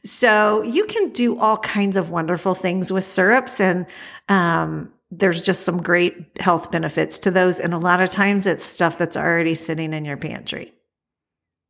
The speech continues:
Number five is tinctures and concoctions. And just real quick, before I get into this, tinctures usually have an alcohol base. So most of the things that we do here are,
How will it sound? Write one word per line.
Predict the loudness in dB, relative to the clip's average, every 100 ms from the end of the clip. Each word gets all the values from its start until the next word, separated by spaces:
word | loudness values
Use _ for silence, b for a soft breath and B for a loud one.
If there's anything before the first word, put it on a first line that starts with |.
| _ _ _ _ B B B B
Number | 0 2 4 2 0
five | 0 2 4 4 4 2
is | 0 -2 -2
tinctures | -4 -4 -4 -4 -2 -4 -6
and | -4 0 0 -2
concoctions. | -4 -4 -2 -2 -2 -8 -8 -4
And | 0 2
just | 0 0
real | 0
quick, | 2 0 0 0
before | -2 2 2
I |
get | 2 0
into | 0 -4 -2 -4
this, | -2 -4 -6 -10 B B B B
tinctures | -2 0 0 0 2 2 2
usually | 2 2 2 0 0 0 -4
have | -4 0 0
an | 0 -4
alcohol | -2 0 0 0 4 2
base. | 2 2 2 0 -6 -12 -14 B B
So | 0 2
most | 4 2 2
of | 0
the | 0
things | 0 0 2 2 2
that | 2 2 -2
we | 0 2 0
do | -2 0 0
here | -2 0 2 2
are, | 2 0 0 0